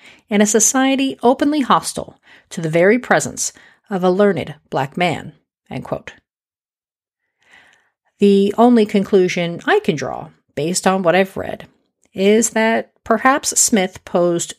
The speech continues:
too big a challenge to the narrative that African Americans were, by default, incapable of intelligence and accomplishments. He stood as a direct contradiction to the idea that God made black men and women on earth as less than,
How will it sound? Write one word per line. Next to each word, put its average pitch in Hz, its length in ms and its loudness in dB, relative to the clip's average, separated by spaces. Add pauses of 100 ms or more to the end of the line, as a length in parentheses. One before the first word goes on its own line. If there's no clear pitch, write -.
too - 260 0
big 220 220 4
a 214 60 -2
challenge 131 580 -6
to 175 120 -2
the 175 100 -2
narrative 175 640 -2 (120)
that 147 140 -2
African 143 380 -2
Americans 160 760 -2
were, 139 280 -2
by 147 180 -4
default, 156 460 0 (500)
incapable 214 800 2
of 165 140 -2
intelligence 139 720 0 (260)
and 143 140 -6
accomplishments. - 840 -4 (1200)
He 170 240 -2
stood 170 400 4
as 156 160 4
a 151 80 0
direct 143 400 -2
contradiction 156 720 -2
to 190 100 -4
the 185 140 2
idea 151 420 2
that 165 440 -4
God 151 500 0
made 156 300 -4
black 185 300 2
men 180 280 2
and 180 240 0
women 156 260 0
on 170 260 -2
earth 151 320 -4
as 156 300 0
less 202 240 2
than, 135 400 -6